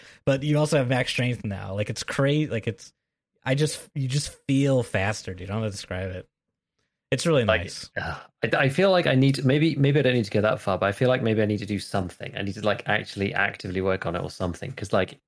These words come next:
Speaker 2: d-, is this crazy? I have never had max anything in any wipe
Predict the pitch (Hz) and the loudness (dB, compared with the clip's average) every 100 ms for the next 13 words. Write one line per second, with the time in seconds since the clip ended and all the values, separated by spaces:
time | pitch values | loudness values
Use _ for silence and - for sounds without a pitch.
0 | 131 131 151 151 202 139 143 175 185 - | -2 2 2 2 0 0 0 -2 -4 -12
1 | _ _ _ - 123 143 147 127 110 113 | _ _ _ -2 2 2 0 0 2 2
2 | 117 123 - 104 104 98 98 143 - - | 2 0 -2 -4 -2 0 0 -2 -10 -6
3 | 101 101 90 - 98 - _ _ _ _ | -2 -2 -4 -6 -8 -8 _ _ _ _
4 | - 104 - - 117 117 104 98 90 - | -6 -6 -6 -2 2 2 2 0 -4 -8